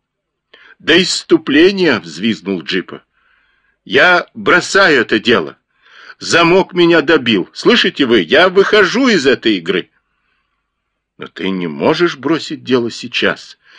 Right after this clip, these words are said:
негромко сказала Джинни. «Что случилось?» «Что случилось?» Джипа стукнул себя кулаком по коленям. «В этом пекле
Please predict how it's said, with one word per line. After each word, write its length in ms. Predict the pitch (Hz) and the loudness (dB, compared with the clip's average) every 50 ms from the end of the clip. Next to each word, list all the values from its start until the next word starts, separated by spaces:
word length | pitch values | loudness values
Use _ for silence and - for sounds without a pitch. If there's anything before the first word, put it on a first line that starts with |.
| - - _ | -20 -20 _
негромко 540 | - 98 101 87 95 107 98 85 71 - 90 | -6 -6 -6 -2 0 0 0 0 -2 -8 -12
сказала 560 | - - - - 90 80 80 82 82 78 76 | -12 -10 -6 -6 -6 -4 -2 -4 -4 -4 -6
Джинни. 480 | 71 71 - - 82 78 71 65 64 _ _ _ _ _ _ _ _ _ | -10 -10 -10 -10 -10 -10 -12 -16 -20 _ _ _ _ _ _ _ _ _
«Что 240 | - - - - 95 | -14 -12 -8 -8 -8
случилось?» 720 | - - 123 120 - - 165 147 101 78 - - - _ _ _ _ _ _ _ _ _ _ _ _ _ _ _ _ | -8 -8 -12 -8 -8 -6 -6 -6 -6 -8 -14 -18 -20 _ _ _ _ _ _ _ _ _ _ _ _ _ _ _ _
«Что 320 | - - - - - 202 185 | -10 -10 -4 0 0 0 0
случилось?» 840 | - - 147 123 - - - 185 254 262 226 139 - - - - _ _ _ _ _ _ _ _ - - - - - _ 90 | 0 -2 -4 -2 0 2 2 2 2 2 0 -2 -2 -6 -18 -20 _ _ _ _ _ _ _ _ -20 -20 -20 -20 -20 _ -10
Джипа 400 | 85 - 139 165 160 - 143 123 | -4 0 0 0 2 0 -2 -2
стукнул 540 | - - - - 302 - - - 139 120 | -2 -6 -2 -2 -2 -2 -2 -4 -6 -6
себя 300 | - - 120 101 113 117 | -6 -8 -6 -2 -2 -2
кулаком 500 | 117 - 117 98 98 92 - - 107 98 | -2 -4 -6 -4 -4 -4 -4 -6 -8 -6
по 100 | - 104 | -8 -12
коленям. 440 | - - 101 87 82 78 69 69 67 _ _ _ _ _ _ _ _ _ - - - - - - _ _ | -10 -10 -10 -6 -6 -8 -8 -10 -20 _ _ _ _ _ _ _ _ _ -20 -20 -20 -20 -20 -20 _ _
«В 200 | - 110 104 113 | -6 -4 0 2
этом 460 | 156 190 185 - - - 147 127 110 - | 2 2 0 -2 -2 0 0 0 0 -4
пекле 680 | _ - 175 196 180 - - - 95 80 69 62 _ | _ -2 0 0 0 0 -4 -10 -10 -10 -10 -10 _